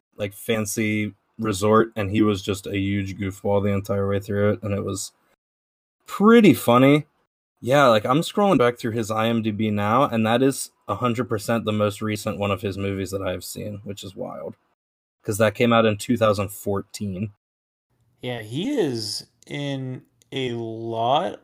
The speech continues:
Speaker 2: more rom-coms than I thought he was, or family films like Grown Ups. Chuck and Larry, do you consider that a rom-com? <laughs>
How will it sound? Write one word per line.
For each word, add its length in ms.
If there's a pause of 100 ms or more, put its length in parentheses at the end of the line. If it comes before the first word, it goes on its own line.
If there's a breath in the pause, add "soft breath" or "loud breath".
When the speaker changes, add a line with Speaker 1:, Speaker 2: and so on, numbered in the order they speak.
(100)
Speaker 2:
more 560
rom-coms 1200
than 380
I 180
thought 360
he 100
was, 360 (120)
or 640
family 440
films 460
like 420
Grown 480
Ups. 480 (720)
Chuck 220
and 120
Larry, 380
do 140
you 80
consider 420
that 140
a 80
rom-com? 600
<laughs> 40